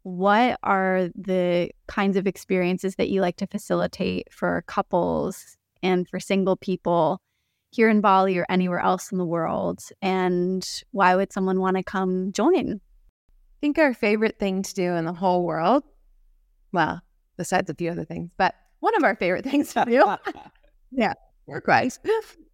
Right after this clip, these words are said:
Speaker 2: is to bring people together in person for tangible experiences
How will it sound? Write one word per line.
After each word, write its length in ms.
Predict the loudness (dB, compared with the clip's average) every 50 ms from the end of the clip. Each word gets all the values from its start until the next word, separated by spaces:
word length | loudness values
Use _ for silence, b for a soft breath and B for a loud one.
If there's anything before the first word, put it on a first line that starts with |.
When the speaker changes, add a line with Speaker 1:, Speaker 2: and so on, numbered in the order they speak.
| _ _
Speaker 2:
is 220 | 0 0 0 0 -2
to 120 | -4 -2
bring 280 | 0 2 2 2 2 0
people 260 | -2 -2 -4 -4 -6
together 640 | -4 -6 -4 -2 -2 0 0 0 -2 -2 -4 -6 -6 -4
in 200 | -4 -4 -4 -4
person 580 | -4 -4 -4 -4 -2 -2 0 0 2 2 0 -2 -4 _
for 500 | -2 0 0 2 2 2 2 0 -2 -4 -8 _
tangible 500 | _ -6 -2 0 0 0 0 0 0 0
experiences 960 | 0 -2 -4 -10 -8 -4 -4 -2 -4 -4 -8 -10 -10 -8 -8 -8 -8 -12 -10